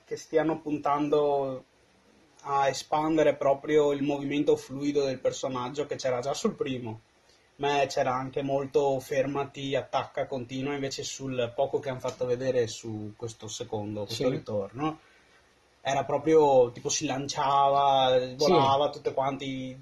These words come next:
Speaker 1: questi ostacoli.
Speaker 2: Era un po' più giocabile, diciamo.
Speaker 1: Più giocabile, esatto.
Speaker 2: Sì. <laughs>
Speaker 1: Poi la grafica, lo s-, cioè, lo stile grafico
Speaker 2: Lo stile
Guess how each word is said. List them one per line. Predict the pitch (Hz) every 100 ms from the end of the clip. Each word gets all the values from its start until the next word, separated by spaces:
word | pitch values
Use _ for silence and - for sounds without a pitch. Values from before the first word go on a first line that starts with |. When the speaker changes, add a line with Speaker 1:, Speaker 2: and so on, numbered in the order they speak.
| - - - - _ -
Speaker 1:
questi | 160 -
ostacoli. | 160 - 139 127 120 165
Speaker 2:
Era |
un | 151
po' | 156
più | 160 175
giocabile, | 143 131 117 120 131 127
diciamo. | 123 113 117
Speaker 1:
Più | 107
giocabile, | 151 131 107 120 120
esatto. | 117 110 104
Speaker 2:
Sì. | 98 - 131 - 131
<laughs> | - - _ - - - -
Speaker 1:
Poi | -
la | 151
grafica, | 135 117 - 151 143 120 113 107 110
lo | 135
s-, | 113 -
cioè, | - 143 127
lo | 135 131
stile | - - 135 139 139
grafico | 135 120 110 - -
Speaker 2:
Lo | 120
stile | 135